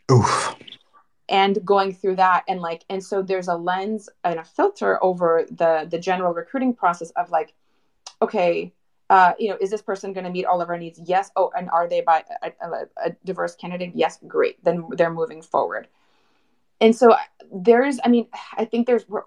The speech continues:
Speaker 2: first of all, we're human. We're, there's bias all the time. You know this better than anyone, right? And so I, um, I've seen it done both ways. I think, I think where I feel, um,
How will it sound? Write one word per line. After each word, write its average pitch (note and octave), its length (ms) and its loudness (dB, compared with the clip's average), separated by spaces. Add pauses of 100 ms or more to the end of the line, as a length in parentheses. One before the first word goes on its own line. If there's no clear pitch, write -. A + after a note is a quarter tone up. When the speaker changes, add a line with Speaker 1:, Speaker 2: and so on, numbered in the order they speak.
(260)
Speaker 2:
first C4 200 -4
of G3 60 -4
all, F3 100 2
we're F3+ 80 -8
human. G3 320 -6
We're, - 140 -6 (100)
there's F3+ 240 -2
bias E3+ 480 2
all D#3 160 0
the D3+ 100 -4
time. - 300 -12 (120)
You G3 120 -2
know E3+ 160 -2
this E3 140 -10
better D#3 200 -2
than D3+ 140 -8
anyone, D#3 340 -12 (360)
right? E3 280 2
And G3 120 -2
so F#3 280 6
I, F#3 380 2
um, F3 520 -8 (1500)
I've G#3 180 -2
seen B3 140 -2
it A#3+ 100 -2
done A3 160 -2
both F3+ 200 -4
ways. - 280 -14
I F#3+ 80 -4
think, G3+ 360 -8
I F#3+ 100 0
think B3 280 2 (760)
where G#3 480 4
I F#3 120 4
feel, F3+ 720 0
um, E3 300 -8